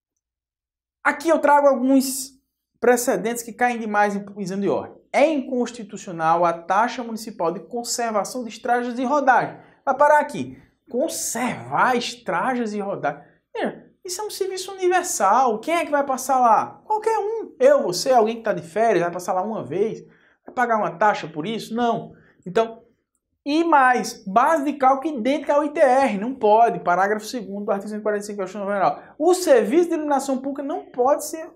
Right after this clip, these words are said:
olha, iluminação pública.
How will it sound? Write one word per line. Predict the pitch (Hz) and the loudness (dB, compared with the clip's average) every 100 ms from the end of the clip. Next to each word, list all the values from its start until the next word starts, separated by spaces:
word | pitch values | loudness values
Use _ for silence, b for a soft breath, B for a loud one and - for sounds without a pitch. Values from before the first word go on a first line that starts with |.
| - | -6
olha, | 277 240 - - | -4 -4 -6 -12
iluminação | 247 339 359 349 349 320 262 - 302 349 | -2 2 4 4 2 -4 -6 -6 -8 -10
pública. | - 254 240 302 269 - 123 | -10 -8 -6 -4 -4 -4 -8